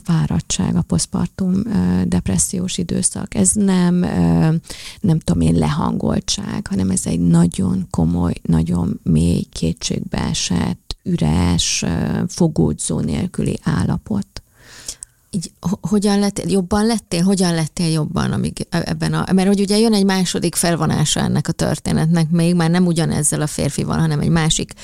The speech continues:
Speaker 2: kapcsolatban, ahol, amiből aztán egy hosszú hét éves, ö,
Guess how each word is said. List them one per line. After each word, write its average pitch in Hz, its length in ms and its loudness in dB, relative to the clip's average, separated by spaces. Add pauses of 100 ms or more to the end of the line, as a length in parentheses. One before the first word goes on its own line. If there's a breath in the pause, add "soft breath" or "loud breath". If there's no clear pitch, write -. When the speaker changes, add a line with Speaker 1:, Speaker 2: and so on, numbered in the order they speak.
(460 loud breath)
Speaker 2:
kapcsolatban, - 760 -2
ahol, 156 440 2
amiből 165 400 2
aztán 160 360 0
egy 165 240 0
hosszú 165 440 0
hét 151 300 0
éves, 143 380 0
ö, 147 200 0